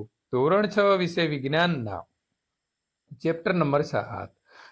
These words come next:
ગતિ અને અંતરનું માપન જે છે તેનું સંપૂર્ણ મિત્રો સચોટ સોલ્યુશન મેળવીશું. એ પહેલા ચેનલની અંદર પ્રથમ વખત આવ્યા છો તો વિદ્યાર્થી મિત્રો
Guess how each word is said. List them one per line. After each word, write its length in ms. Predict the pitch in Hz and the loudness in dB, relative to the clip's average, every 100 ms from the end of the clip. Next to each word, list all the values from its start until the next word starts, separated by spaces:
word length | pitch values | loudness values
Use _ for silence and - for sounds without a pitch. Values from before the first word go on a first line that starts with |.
| _ | _
ગતિ 340 | 147 175 175 214 | 8 8 8 6
અને 180 | 196 175 | 6 4
અંતરનું 480 | 160 147 156 151 151 | 4 2 0 2 2
માપન 380 | 135 135 180 170 | 4 4 4 2
જે 140 | 147 | 0
છે 180 | 139 147 | 2 0
તેનું 260 | 143 123 123 | 0 -2 -2
સંપૂર્ણ 460 | 135 147 170 185 | -4 -4 -2 -2
મિત્રો 320 | 175 156 135 | -2 -2 -2
સચોટ 360 | 131 135 117 123 | -2 -4 -4 -6
સોલ્યુશન 500 | - 113 120 120 143 | -4 -4 -2 -2 0
મેળવીશું. 640 | 143 143 139 139 143 143 147 _ _ _ | 0 0 -2 -2 0 0 -4 _ _ _
એ 120 | 185 | 4
પહેલા 280 | 202 202 190 | 4 6 4
ચેનલની 460 | 185 143 147 160 156 | 4 0 2 0 -2
અંદર 220 | 147 143 | -2 -2
પ્રથમ 380 | 131 123 151 147 | -2 -4 -4 -6
વખત 260 | 147 147 | -4 -2
આવ્યા 220 | 143 143 139 | 0 0 0
છો 260 | 147 139 | -2 -4
તો 140 | 135 131 | -4 -6
વિદ્યાર્થી 560 | 120 113 135 151 - | -8 -2 -2 -2 -6
મિત્રો 460 | 135 156 - 98 | -8 -8 -10 -14